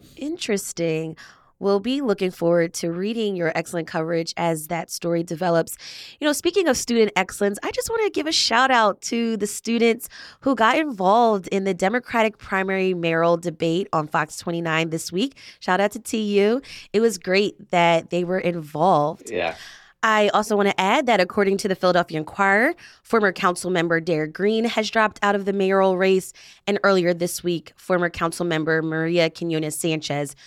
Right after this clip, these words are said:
Speaker 1: dropped out the race too.
Speaker 2: Yeah.
Speaker 1: Kyle, you've been focusing on a really interesting story, the former site of the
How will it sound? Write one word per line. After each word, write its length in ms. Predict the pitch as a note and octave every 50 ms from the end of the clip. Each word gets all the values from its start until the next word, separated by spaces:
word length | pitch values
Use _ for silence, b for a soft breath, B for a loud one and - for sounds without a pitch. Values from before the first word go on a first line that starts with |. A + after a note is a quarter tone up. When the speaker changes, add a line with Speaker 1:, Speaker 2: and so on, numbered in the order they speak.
| b b _
Speaker 1:
dropped 240 | - E3 D3 - -
out 160 | D3+ C#3+ C#3+
the 80 | D#3
race 320 | D3+ D3+ D3 D3+ - - -
too. 340 | - - - - - - G3 -
Speaker 2:
Yeah. 100 | - B3 - _ _
Speaker 1:
Kyle, 440 | - - B3+ A#3+ A#3 G#3+ G3+ G3 F#3 -
you've 500 | F#3+ F#3 G3+ A#3 C#4+ G4 A4+ A4 G4 D#4
been 180 | C4 A3+ G#3+
focusing 580 | - G3 G3 F3+ F#3+ F#3+ - - F#3 F3+ F3 F3
on 220 | - E3+ F3 F3
a 100 | E3+ E3+
really 400 | E3+ F3 F3+ A3+ C4+ D4+ E4+ E4
interesting 540 | - G#3+ G3 - F3 E3+ - - F3 E3+ E3
story, 540 | D#3+ - - D#3+ E3 D#3 D#3+ E3 E3 E3+ E3+ B B B B B B B _
the 100 | G3+ G#3
former 520 | G3 - - - C4+ E4 G#4+ A#4 A#4 A#4 G#4+
site 640 | - - - - A3 G#3+ A3+ G3 F3+ D#3+ - -
of 460 | E3+ F3+ F3+ F3+ F3+ F3 F3 E3 E3
the 480 | F3 F#3 F3+ F3 F3 F3 E3+ E3 E3